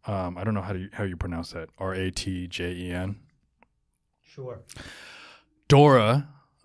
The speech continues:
Speaker 1: uh, competed, um, uh, uh, on behalf of Germany. Uh, she got fourth, but, uh, um, we later found out that Dora was a man named Herman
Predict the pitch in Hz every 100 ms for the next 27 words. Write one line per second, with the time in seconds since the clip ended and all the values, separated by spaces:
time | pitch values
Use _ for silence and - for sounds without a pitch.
0 | 127 120 117 110 104 101 98 101 - 117
1 | 147 117 117 104 101 117 - 110 104 98
2 | - 104 101 _ 110 101 98 98 101 95
3 | 98 92 - 85 90 90 90 90 80 _
4 | _ 104 98 92 87 - 147 127 104 -
5 | - 110 - - - _ _ - _ _
6 | _ - 113 101 98 _ - 107 101 95
7 | 92 87 87 - _ - 104 98 92 82
8 | - _ _ _ _ _ _ - 110 107
9 | 110 123 147 139 120 117 107 101 104 92
10 | 82 - _ _ - 98 92 92 107 110
11 | 104 98 95 95 90 90 95 104 101 98
12 | 90 87 - 98 92 78 73